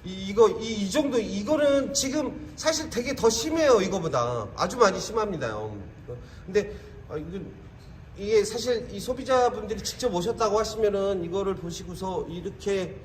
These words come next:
이 제품으로 하시지는 않으셨을 것 같아요. 지금 또 더군다나 할인 행사 기간이어서, 할인 행사 기간이어서,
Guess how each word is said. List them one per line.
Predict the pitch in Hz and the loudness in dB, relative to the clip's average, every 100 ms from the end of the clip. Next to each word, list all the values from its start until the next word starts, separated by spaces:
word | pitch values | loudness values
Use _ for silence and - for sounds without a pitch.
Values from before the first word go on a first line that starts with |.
| - - - 160 | -16 -16 -14 -10
이 | |
제품으로 | 202 196 190 185 180 | -6 -6 -4 -4 -2
하시지는 | 185 - 180 180 | -4 -8 -6 -4
않으셨을 | 143 156 151 - - | -2 -4 -6 -14 -6
것 | 135 | -4
같아요. | 123 139 | -4 -6
지금 | - 160 - | -6 -10 -6
또 | 165 | -4
더군다나 | 156 165 160 143 143 - - - | -4 -4 -2 -2 -4 -8 -16 -10
할인 | 196 196 190 175 | -8 -6 -6 -6
행사 | 165 202 202 180 | -6 -4 -4 -4
기간이어서, | 147 160 156 143 131 135 147 123 | -2 -2 0 -2 2 2 0 -4
할인 | 143 160 | -6 -4
행사 | 151 143 | -4 -6
기간이어서, | 123 127 131 131 135 131 | -4 -2 0 -2 0 -2